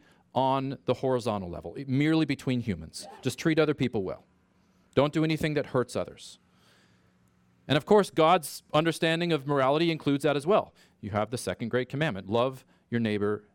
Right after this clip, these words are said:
as yourself. But if our morality is merely about how we treat other people, we don't understand why this world exists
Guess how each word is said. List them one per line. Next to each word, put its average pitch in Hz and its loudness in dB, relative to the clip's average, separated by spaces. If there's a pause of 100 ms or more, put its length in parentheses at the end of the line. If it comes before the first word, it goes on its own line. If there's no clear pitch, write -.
(140)
as 90 -12
yourself. 95 -4 (2000)
But 156 6
if 160 0
our 196 6
morality 180 6
is 143 0
merely 180 4
about 165 2
how 147 0
we 147 0
treat 147 -2
other 135 2
people, 90 -4 (1200)
we 139 2
don't 175 2
understand 131 -2 (1040)
why 131 2
this 151 -2
world 139 0
exists - -6